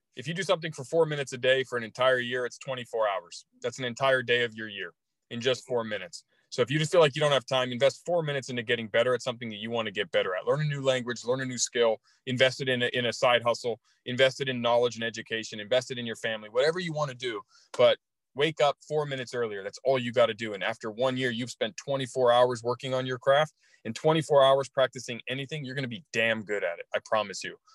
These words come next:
Um, so spend four minutes. If you got eight minutes, that's two days a year. That's the average snooze button. So stop hitting snooze, wake up eight minutes, read, read for eight minutes, learn a new skill,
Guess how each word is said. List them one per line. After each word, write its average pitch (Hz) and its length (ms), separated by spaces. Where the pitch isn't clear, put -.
Um, 104 360
so 110 180
spend 151 340
four 151 200
minutes. 131 280
If - 100
you 110 60
got 131 240
eight 147 200
minutes, 156 200
that's 113 200
two 143 160
days 131 240
a 123 40
year. 135 300
That's 127 160
the 131 120
average 123 280
snooze 147 340
button. 147 300
So 123 100
stop 135 340
hitting 135 200
snooze, 151 440
wake 135 220
up 143 160
eight 135 180
minutes, 131 380
read, 120 340
read 131 200
for 143 100
eight 139 160
minutes, 135 300
learn 143 280
a 143 60
new 139 140
skill, 131 360